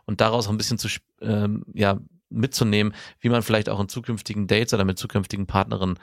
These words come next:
sich verhält. Weil ich finde den Punkt, den Steffi eingebracht hat, extrem wichtig. Es ist super, jemanden zu haben, der einen ganzen Abend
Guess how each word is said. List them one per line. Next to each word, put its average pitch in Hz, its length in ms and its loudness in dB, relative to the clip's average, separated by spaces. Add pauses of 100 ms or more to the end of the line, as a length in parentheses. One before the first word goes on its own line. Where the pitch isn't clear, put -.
(200)
sich 87 200 -10
verhält. 87 320 2
Weil 92 100 4
ich 92 80 -2
finde 123 180 0
den 104 100 2
Punkt, 120 160 0
den 104 80 0
Steffi - 300 0
eingebracht 98 340 0
hat, 90 140 -2
extrem 98 320 -4
wichtig. 101 320 -6 (440)
Es - 220 0 (120)
ist - 140 -6
super, 175 260 2
jemanden 110 300 2
zu 104 140 2
haben, 110 260 4
der 101 120 4
einen 95 260 0
ganzen 110 280 2
Abend 107 420 0